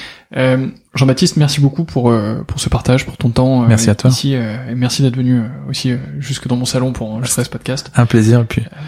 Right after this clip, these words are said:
Speaker 2: une belle rencontre. Donc,
Speaker 1: Comme ça,
Speaker 2: euh,
Speaker 1: je,
Speaker 2: merci à
Speaker 1: je
Speaker 2: toi.
Speaker 1: suis à domicile, euh, aujourd'hui. Euh, pour les personnes qui, euh, qui nous écoutent, si vous avez apprécié ce podcast, euh,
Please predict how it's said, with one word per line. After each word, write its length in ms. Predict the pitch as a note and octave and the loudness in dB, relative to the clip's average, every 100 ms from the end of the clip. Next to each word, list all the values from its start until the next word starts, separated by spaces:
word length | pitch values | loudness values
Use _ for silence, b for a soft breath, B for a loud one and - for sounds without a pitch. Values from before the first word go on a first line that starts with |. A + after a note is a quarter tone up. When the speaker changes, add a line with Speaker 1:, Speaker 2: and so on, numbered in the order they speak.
| B | B
Speaker 2:
une 120 | A#2+ A#2 | 2 4
belle 120 | A2+ | 4
rencontre. 420 | A2 A2 A2 - | 2 2 -2 0
Donc, 100 | B2 | -2
Speaker 1:
Comme 60 | A2+ | 0
ça, 80 | A2 | 0
Speaker 2:
euh, 40 | |
Speaker 1:
je, 80 | G#2+ - - - | -2 -6 -16 -2
Speaker 2:
merci 220 | A2 - | 0 2
à 40 | G#2+ | 0
Speaker 1:
je 40 | |
Speaker 2:
toi. 120 | - | 0
Speaker 1:
suis 40 | G2+ | 0
à 20 | |
domicile, 440 | C#3 C3+ A#2+ C#3 | 0 0 -2 -6
euh, 240 | A#2+ A#2 A#2 A#2 | -6 -8 -10 -8
aujourd'hui. 500 | - B2+ A#2 D3 D3 D3+ B B B B _ - | -6 -4 -4 -2 -2 -4 B B B B _ -6
Euh, 640 | C3 B2+ C3 C3 B2+ B2+ A#2 - _ - | -4 -2 -4 -4 -6 -8 -10 -14 _ -2
pour 120 | D3+ | 2
les 60 | C#3+ | 2
personnes 320 | D3 D3 F3 | 2 2 0
qui, 280 | - C#3+ B2+ | 2 4 4
euh, 120 | B2 | 2
qui 200 | - D3 | 2 4
nous 140 | C3+ | 4
écoutent, 220 | C3+ D#3 | 4 2
si 80 | - | 2
vous 140 | C3 C3 | 2 4
avez 120 | B2+ | 4
apprécié 320 | C3+ A2 C3+ | 4 2 0
ce 60 | C3 | 2
podcast, 500 | B2 - C3 C3+ - - | 0 2 0 0 -4 -10
euh, 200 | A#2+ A2+ | -8 -8